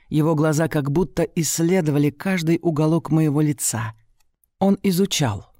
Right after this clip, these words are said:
пытался понять, что я делаю. Его взгляд задержался на моих губах. Он смотрел долго и в этот момент замолчал. Он снова перенес меня в ту ночь.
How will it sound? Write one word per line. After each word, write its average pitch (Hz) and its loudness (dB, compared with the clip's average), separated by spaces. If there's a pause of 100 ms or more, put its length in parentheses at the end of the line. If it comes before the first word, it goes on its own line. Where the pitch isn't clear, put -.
(140)
пытался 165 0
понять, 170 2
что - -2
я 156 2
делаю. 110 -2 (360)
Его 151 2
взгляд 143 0
задержался 143 0
на 147 4
моих 147 4
губах. 131 -4 (220)
Он 190 2
смотрел 180 0
долго 165 0
и 143 4
в 143 0
этот 165 -2
момент 160 4
замолчал. 156 -2 (360)
Он 156 0
снова 175 0
перенес 156 2
меня 143 2
в - -14
ту 135 -2
ночь. 139 0